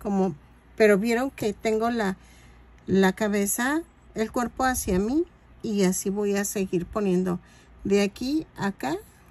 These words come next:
Voy a, a hacer esto. ¿Para qué? Para que se vea que agarré el cabellito así. ¿Ya vieron? Y aquí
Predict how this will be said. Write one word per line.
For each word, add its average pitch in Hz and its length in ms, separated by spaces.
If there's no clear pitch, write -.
Voy 208 400
a, 202 440
a 170 580
hacer 170 400
esto. - 320
¿Para 196 260
qué? 196 280
Para 190 220
que 208 240
se 226 160
vea 226 400
que 214 200
agarré 196 400
el 208 100
cabellito 190 760
así. 175 520
¿Ya 175 220
vieron? 180 380
Y 269 260
aquí 277 520